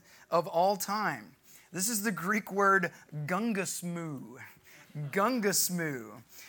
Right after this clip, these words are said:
This is a complaining, whining, fussy attitude. Parents, this week, you can tell your kids that it is not God's will that they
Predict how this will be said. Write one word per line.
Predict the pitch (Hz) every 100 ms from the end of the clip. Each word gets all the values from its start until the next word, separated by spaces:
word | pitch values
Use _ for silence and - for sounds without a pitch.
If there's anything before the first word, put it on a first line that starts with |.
| - 139
This | 190 254
is | 240 185
a | 190 180
complaining, | - 165 147 - 170 190 220 226 254 - -
whining, | 123 147 180 196 196 190 196 180 _ - - -
fussy | 190 - 220 208 -
attitude. | 170 185 190 - 139 104 -
Parents, | 170 185 208 -
this | 180 214 208
week, | 262 180 170 - - - -
you | 175 208
can | 214 180
tell | - 202 220 220
your | 196 233
kids | 262 220 151 147
that | 175 196
it | 208
is | 220 185
not | 226 220
God's | 208 247 196
will | 214 277 202 196 196
that | 170 185
they | 208 208